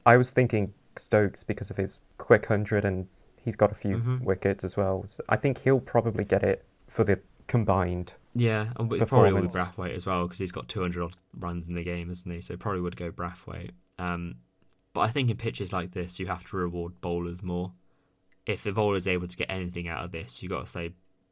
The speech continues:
Speaker 2: "G Gs." You know, Leach getting six wickets in this game is gonna do him the world of confidence going forward for sure. Um, on a pitch that's not really offered anything as well, to be honest.
Speaker 1: It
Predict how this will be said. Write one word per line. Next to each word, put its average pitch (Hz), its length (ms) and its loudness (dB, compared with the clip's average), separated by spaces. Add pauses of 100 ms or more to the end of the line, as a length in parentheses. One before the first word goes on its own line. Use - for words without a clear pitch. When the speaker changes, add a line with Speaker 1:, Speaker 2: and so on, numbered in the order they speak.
(260)
Speaker 2:
"G 90 180 -4
Gs." 87 460 -4 (560)
You 95 80 -8
know, 92 80 -2
Leach 101 280 0
getting 87 200 -4
six - 260 -4
wickets 92 220 -6
in 92 80 -4
this 87 100 -4
game 87 220 -4
is 90 60 -8
gonna 87 180 -8
do 87 160 -2
him 87 180 -6
the 85 120 -6
world 87 260 -4
of - 60 -12
confidence 87 440 -8
going 87 240 -6
forward 87 340 -6
for - 120 -12
sure. 98 420 -8 (720)
Um, 87 600 -4 (680)
on 107 120 0
a - 40 -6
pitch 117 200 -4
that's 92 140 -10
not 107 240 -4
really 87 240 -6
offered - 260 -12
anything 90 340 -8
as 87 120 -10
well, 90 280 -6
to - 100 -18
be 87 80 -10
honest. 87 420 -10 (160)
Speaker 1:
It 127 100 -6